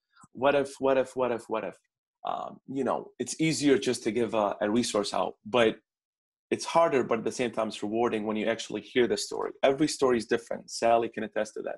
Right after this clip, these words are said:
Every family is different. Uh, the same family might need mental health services, but one might have Medicaid, one might not, not,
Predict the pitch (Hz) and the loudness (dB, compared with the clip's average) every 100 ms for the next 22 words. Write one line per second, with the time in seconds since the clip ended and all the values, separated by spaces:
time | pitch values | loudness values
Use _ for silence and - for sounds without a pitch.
0 | - 139 139 147 143 131 117 104 - 104 | 0 2 4 2 4 2 2 -2 -4 -6
1 | - - _ _ - - _ 113 110 - | -6 -10 _ _ -20 -20 _ 2 2 4
2 | 147 147 147 139 139 123 110 135 135 127 | 4 4 4 4 4 2 2 2 2 2
3 | 117 107 110 - 139 123 - 120 113 117 | 0 0 -2 0 0 0 0 0 2 2
4 | 110 - _ _ _ _ - 117 131 135 | 2 2 _ _ _ _ -10 0 2 4
5 | 131 117 117 117 117 113 110 104 110 110 | 2 2 -2 0 -2 -2 -4 -2 -4 -4
6 | 107 104 98 98 | -4 -4 -4 -6